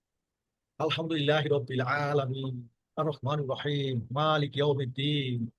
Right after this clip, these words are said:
ইয়াকা না'বুদু ওয়া ইয়াকা নাস্তাঈন। ইহদিনাস সিরাতাল মুস্তাকিম। সিরাতাল লাযিনা আন'আমতা আলাইহিম। গায়রিল মাগদুবি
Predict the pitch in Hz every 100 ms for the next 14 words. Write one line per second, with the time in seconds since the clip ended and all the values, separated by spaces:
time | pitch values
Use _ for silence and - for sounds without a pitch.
0 | - 151 156 143 131 135 147 139 151 139
1 | 135 156 151 135 127 123 139 127 151 131
2 | 127 123 - - - - 160 - 143 156
3 | - 143 156 165 160 135 160 - 139 -
4 | 160 160 160 160 160 - _ _ _ _
5 | _ _ 170 185 156 143 131 123 165 170
6 | 135 135 139 131 120 123 156 127 139 95
7 | - - 131 139 165 143 131 160 175 175